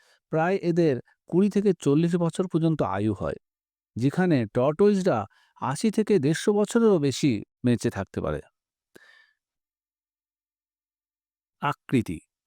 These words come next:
বিশাল লেদারব্যাক কচ্ছপের ওজন তিনশো থেকে সাতশো কেজি পর্যন্ত হতে পারে, যেখানে আলডাবরা জায়ান্ট কাচিমদের ওজন আড়াইশো কেজি পর্যন্ত হতে পারে।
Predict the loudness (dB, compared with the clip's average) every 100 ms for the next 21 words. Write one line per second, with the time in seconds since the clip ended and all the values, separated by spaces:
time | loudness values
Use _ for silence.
0 | _ _ -2 -2 0 0 0 2 2 4
1 | 2 0 -2 -2 -2 -2 -2 0 2 2
2 | 4 4 2 0 _ _ _ _ 0 2
3 | 2 2 0 0 -2 -2 -4 -4 -4 -2
4 | 0 0 0 2 0 -2 -4 -4 -4 -8
5 | -16 _ _ _ _ _ -10 -2 -2 0
6 | 0 0 -2 _ _ _ _ _ -4 0
7 | 0 0 2 0 2 0 0 -2 -4 -4
8 | -2 0 0 0 0 2 2 0 -6 -6
9 | -2 -2 -2 -2 0 0 2 2 0 0
10 | -6 -6 -8 -10